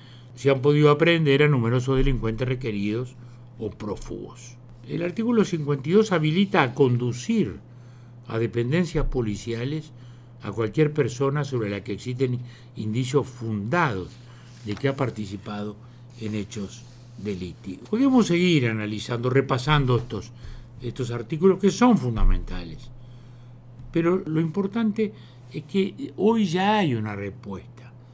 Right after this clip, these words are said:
Hoy vemos que los números empiezan a ser favorables.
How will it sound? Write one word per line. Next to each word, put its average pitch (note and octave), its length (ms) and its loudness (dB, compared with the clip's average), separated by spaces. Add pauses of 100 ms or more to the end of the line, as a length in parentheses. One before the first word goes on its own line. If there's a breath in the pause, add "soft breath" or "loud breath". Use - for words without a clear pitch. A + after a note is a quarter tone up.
(180)
Hoy G#3+ 200 2
vemos A3 420 2 (400 loud breath)
que D3+ 80 0
los D3+ 160 2
números G#3 460 4
empiezan D3 500 0
a A2+ 40 0
ser A2 220 -6
favorables. G2 880 -12